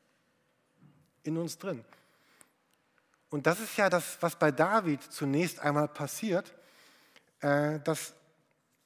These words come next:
dass er auch von Gewissensbissen und Scham dann zu einer echten Umkehr kommen will. Er, er, er sagt es dann, er beschreibt es ja persönlich, er sagt, äh, „Wasche meine Sünde ganz von mir ab, reinige mich von meiner Schuld.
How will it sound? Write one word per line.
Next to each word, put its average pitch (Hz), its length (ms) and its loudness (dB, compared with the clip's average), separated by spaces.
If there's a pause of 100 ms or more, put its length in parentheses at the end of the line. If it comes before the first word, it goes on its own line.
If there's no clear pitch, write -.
(640)
dass 147 320 -2
er 185 280 4
auch 156 160 6
von 156 320 -2 (360)
Gewissensbissen 185 760 -2
und 147 140 -2
Scham 196 460 -2
dann 151 120 0
zu - 140 -10
einer 160 300 0
echten 170 480 -4 (480)
Umkehr 202 640 -2
kommen 113 520 -8
will. 113 200 -6
Er, 135 180 -2 (420)
er, 160 220 -4
er 156 100 -2
sagt 180 300 2
es 175 160 -10
dann, 165 320 0 (420)
er 151 120 0
beschreibt 170 380 2
es 175 140 -6
ja 165 80 -2
persönlich, 180 800 -6
er 139 80 -4
sagt, 143 320 0 (560)
äh, 127 300 -6 (300)
„Wasche 170 260 0
meine 151 260 4
Sünde 180 420 0
ganz 156 300 0
von 131 220 -6
mir 120 160 -6
ab, - 280 -6 (200)
reinige 160 420 2
mich 151 160 -4
von 151 120 -6
meiner 131 200 -6
Schuld. 180 400 -8